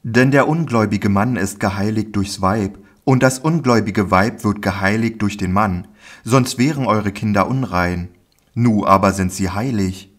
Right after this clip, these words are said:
So aber der Ungläubige sich scheidet, so lass ihn sich scheiden. Es ist der Bruder oder die Schwester nicht gefangen in solchen Fällen. Im Friede aber hat uns Gott berufen.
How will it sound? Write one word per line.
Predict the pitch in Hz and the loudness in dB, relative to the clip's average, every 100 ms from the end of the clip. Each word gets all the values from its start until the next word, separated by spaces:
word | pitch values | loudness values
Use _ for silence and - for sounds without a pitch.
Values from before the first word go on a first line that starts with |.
| _ _ _ _ _ _ _ _ _ _ _ _ _ _ _ _ _ _ | _ _ _ _ _ _ _ _ _ _ _ _ _ _ _ _ _ _
So | 110 104 139 170 | -10 -2 0 2
aber | 110 104 | 2 2
der | 101 98 | 2 0
Ungläubige | 117 139 117 101 98 98 92 | 0 -2 0 0 0 -2 -2
sich | 95 | -2
scheidet, | - 92 85 92 101 - - _ | -4 -4 -4 -2 -4 -6 -16 _
so | 110 123 | 0 0
lass | 139 147 | 0 -2
ihn | 131 | -4
sich | 110 110 | -2 -4
scheiden. | - 113 131 113 92 87 _ _ _ _ - - - - | -4 -6 -6 -4 -4 -6 _ _ _ _ -20 -20 -20 -2
Es | 214 214 | 0 0
ist | - | -2
der | - | -2
Bruder | - 110 143 151 107 92 | -2 -2 -2 2 4 4
oder | - 98 | 2 0
die | 92 | 0
Schwester | 92 - 110 - 104 | -4 -4 -6 -2 -2
nicht | 101 - | -2 -4
gefangen | 95 113 127 | -8 -6 -6
in | 123 101 | -4 -2
solchen | 101 95 98 | -2 -2 -4
Fällen. | 95 101 95 92 90 - _ _ _ _ - - - | -4 -4 -2 -2 -4 -12 _ _ _ _ -20 -12 0
Im | 120 | 2
Friede | 113 - 160 165 165 151 | 0 -4 -6 -2 -2 0
aber | - 104 104 | 2 4 2
hat | 101 98 | 2 -2
uns | 98 - | -4 -2
Gott | 107 101 | -4 -2
berufen. | 123 110 98 90 95 87 | -4 -2 -4 -4 -6 -6